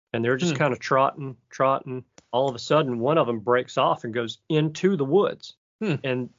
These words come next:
Speaker 1: the one that was still in the field kicks it into high gear.
Speaker 2: <laughs>
Speaker 1: He
Speaker 2: He's
Speaker 1: starts
Speaker 2: cutting it.
Speaker 1: flying towards us.
Speaker 2: That's awesome.
Speaker 1: And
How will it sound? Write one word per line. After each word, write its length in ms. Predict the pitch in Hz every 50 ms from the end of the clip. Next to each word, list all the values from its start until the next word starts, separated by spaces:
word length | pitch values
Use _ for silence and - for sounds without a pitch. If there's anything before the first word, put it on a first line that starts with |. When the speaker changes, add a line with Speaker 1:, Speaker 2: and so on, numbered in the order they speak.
| _ -
Speaker 1:
the 180 | 120 117 120
one 360 | 113 110 113 135 165 180 180
that 100 | 165 -
was 100 | - 143
still 300 | - - - 170 160 143
in 80 | 127 120
the 60 | 113
field 520 | - - - 190 214 185 147 131 123 113 - _ _ _ _ _ _ _
kicks 380 | - - 165 170 165 - - -
it 160 | 165 - - _ _
into 680 | 175 160 156 160 156 160 - - - 160 156 151 147 143
high 760 | - - - - - 143 135 139 139 135 135 139 143 127 - _ _ _ _
gear. 540 | - 147 131 123 110 104 110 107 110 - - _ _ _ _
Speaker 2:
<laughs> 140 | - - - 170 156 - - - _ _ -
Speaker 1:
He 220 | - - 151 165 170
Speaker 2:
He's 240 | 160 - 139 135
Speaker 1:
starts 180 | 131 143 135 135 151 139 127 113 120
Speaker 2:
cutting 60 | 113
it. 120 | - - - _ _ _ _ -
Speaker 1:
flying 1000 | 139 131 131 131 131 131 135 147 151 156 156 151 143 139 135 123 117 110 104 104
towards 440 | - 127 117 117 110 104 95 90
us. 400 | 107 98 90 90 - - - - - _ _ _ _
Speaker 2:
That's 220 | 120 113 110 - 104
awesome. 440 | 101 101 101 110 - 117 107 110 - _ _ _ _ _ -
Speaker 1:
And 640 | - 135 135 135 135 135 131 131 127 123 117 -